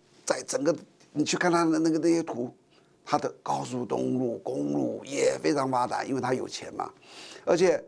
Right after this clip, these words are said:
你要知道，像他建铁路啊，或是公路的时候，好比说我们从台北建一个叫做苏花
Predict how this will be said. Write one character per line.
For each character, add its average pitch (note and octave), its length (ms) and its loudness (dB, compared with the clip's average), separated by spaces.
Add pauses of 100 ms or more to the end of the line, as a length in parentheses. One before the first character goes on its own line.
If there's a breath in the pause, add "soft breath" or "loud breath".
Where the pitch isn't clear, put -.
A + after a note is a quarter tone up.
(280 soft breath)
你 F3+ 100 2
要 A3 100 6
知 G#3+ 120 -2
道， G#3 140 4
像 G3 220 4
他 F#3 140 4
建 G3 320 2
铁 B2+ 220 0
路 E3+ 240 2
啊， C#3+ 220 4
或 E3 160 0
是 D3+ 100 -2
公 F#3+ 240 0
路 G3 160 2
的 B2 100 0
时 A#2+ 140 -4
候， A#2 100 2
好 C3 140 2
比 E3+ 80 -4
说 E3+ 100 4
我 C#3+ 160 4
们 C3+ 320 2 (400)
从 D3+ 280 2
台 D#3 160 2
北 C#3+ 160 0
建 D#3 200 2
一 C#3 80 2
个 B2 140 -2
叫 B2+ 160 2
做 A2+ 220 0
苏 - 180 0
花 D3 260 2